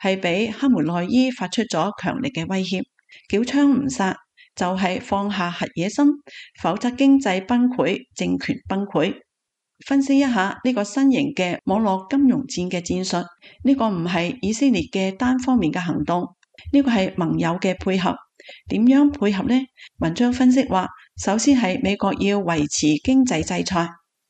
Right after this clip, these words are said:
仲有軍事上嘅精準威脅，因為呢啲都係增加咗極端政權生存嘅成本，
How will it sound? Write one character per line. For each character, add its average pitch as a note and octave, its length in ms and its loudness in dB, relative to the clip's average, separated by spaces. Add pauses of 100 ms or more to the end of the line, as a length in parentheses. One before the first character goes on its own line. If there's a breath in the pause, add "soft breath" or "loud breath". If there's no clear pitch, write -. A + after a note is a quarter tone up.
(100)
仲 G3 160 0
有 G3 200 2
軍 C#4 200 4
事 C4+ 160 0
上 F3+ 300 -2
嘅 F#3+ 260 -4
精 B3+ 220 2
準 E3 240 -2
威 G3 160 0
脅， F#3 180 -2 (380 loud breath)
因 C#4 140 2
為 G#3 280 2
呢 B3+ 140 0
啲 C4 180 0
都 C#4 140 2
係 A#3 140 0
增 B3 200 0
加 B3+ 200 2
咗 G3+ 300 0 (200)
極 G#3 80 -4
端 C4+ 260 2
政 G3+ 200 -2
權 G3 180 -2
生 C4+ 280 2
存 - 200 -4
嘅 E3 100 -4
成 - 160 -10 (140)
本， D#3 240 -2